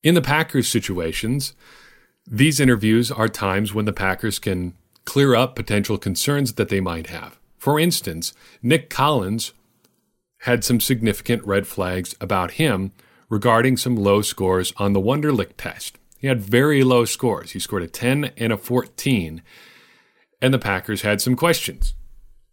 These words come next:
Mike Sherman said at the time, quote, "We knew athletically it was a fine athlete, but we wanted to know his mental capabilities were in relationship to learning our defense.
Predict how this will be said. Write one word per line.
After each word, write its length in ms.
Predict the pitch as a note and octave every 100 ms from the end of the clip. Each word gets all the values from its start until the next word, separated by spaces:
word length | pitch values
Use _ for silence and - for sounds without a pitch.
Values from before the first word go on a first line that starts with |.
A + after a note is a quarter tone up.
| _ _ _ _ _ _ _ _ _ _ -
Mike 260 | A2 A#2+
Sherman 380 | - C#3+ C3 G#2
said 200 | - G#2
at 120 | G2
the 60 | G2
time, 300 | - G2+ G2
quote, 240 | A#2+ B2
"We 120 | A#2
knew 140 | A#2+ B2+
athletically 640 | A#2+ A#2+ B2+ C#3 C#3 C3
it 60 | A#2
was 160 | G2
a 20 |
fine 340 | G2 A#2 A2+ A2
athlete, 400 | G#2+ A2 C3+ B2
but 140 | G#2
we 80 | G2+
wanted 380 | G2 G2+ A2 G#2
to 60 |
know 180 | G#2+ G2+
his 200 | G2+ G#2
mental 280 | G2+ F2+ G2+
capabilities 880 | - F2+ F#2 A2+ C3+ A2+ G2 F#2+ G2+
were 260 | F#2+ G2
in 220 | G#2 G2+ G2
relationship 640 | G2 F2 - G2+ - F2+
to 100 | F#2+
learning 300 | F2+ F2 E2+
our 100 | E2
defense. 540 | E2 C3 B2+ F2+ -